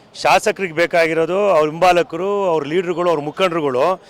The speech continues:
ಎಷ್ಟು ಹಣ ಮಾಡ್ತಾರೆ, ಎಷ್ಟು ಅವ್ರ ಪರವಾಗಿ ಜೈಕಾರ ಆಗ್ತಾರೆ, ಅಷ್ಟೇ ಶಾಸಕರಿಗೆ ಬೇಕಾಗಿರೋದು.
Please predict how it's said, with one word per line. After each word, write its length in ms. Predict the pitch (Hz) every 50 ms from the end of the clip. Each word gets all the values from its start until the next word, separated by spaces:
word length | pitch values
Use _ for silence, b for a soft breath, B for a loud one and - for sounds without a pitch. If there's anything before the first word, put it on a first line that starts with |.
| B B B B B B
ಎಷ್ಟು 220 | 156 170 - - 147
ಹಣ 160 | 147 175 202
ಮಾಡ್ತಾರೆ, 760 | 202 190 180 170 156 147 160 147 147 160 170 190 196 196 180
ಎಷ್ಟು 260 | 147 165 156 - -
ಅವ್ರ 100 | 185 165 -
ಪರವಾಗಿ 260 | 170 160 180 190 156
ಜೈಕಾರ 360 | 131 151 180 175 - 180 165 160
ಆಗ್ತಾರೆ, 240 | 156 139 - 185
ಅಷ್ಟೇ 180 | 156 - 190 180
ಶಾಸಕರಿಗೆ 480 | - 156 156 - 170 151 151 151 135 127
ಬೇಕಾಗಿರೋದು. 540 | 147 135 - 143 131 135 127 113 107 98